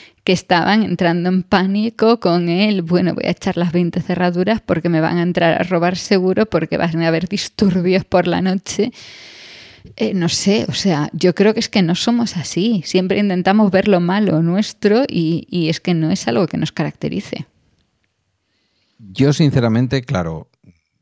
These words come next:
Speaker 2: hablo desde donde hablo. Es evidente que aquí duró el apagón muy poquito, muy poquito. O sea, lo que hubiera sido un apagón que hubiera llamado la atención, pero no hubiera ido a ningún lado. Un apagón de, pues en mi caso,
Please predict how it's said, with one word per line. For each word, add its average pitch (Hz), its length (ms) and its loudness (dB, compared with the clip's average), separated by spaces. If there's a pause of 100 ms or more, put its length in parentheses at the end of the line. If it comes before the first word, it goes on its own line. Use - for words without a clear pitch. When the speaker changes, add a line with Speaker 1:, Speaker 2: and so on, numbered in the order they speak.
(260)
Speaker 2:
hablo 104 340 -2
desde 87 280 -2
donde 80 300 -4
hablo. 139 640 2
Es 95 220 -6
evidente 85 500 -2
que - 100 -14
aquí - 260 -10
duró 82 260 -6
el 80 100 -4
apagón 85 440 -4
muy 85 200 -2
poquito, 139 540 -4
muy 90 200 -4
poquito. 123 520 -8 (360)
O - 80 -20
sea, 85 140 -4
lo 80 120 -4
que 85 120 -4
hubiera 90 280 0
sido 92 260 -2
un 90 100 -2
apagón 90 400 0
que - 80 -8
hubiera 95 160 0
llamado 95 240 0
la 92 80 2
atención, 92 340 -2
pero 85 180 0
no 80 120 0
hubiera 87 260 2
ido 87 160 2
a 90 40 2
ningún 78 280 -2
lado. 73 200 -6 (600)
Un 87 80 -10
apagón 85 440 0
de, 90 440 -2 (640)
pues 101 140 -8
en 92 100 -2
mi 85 100 -4
caso, 127 720 -2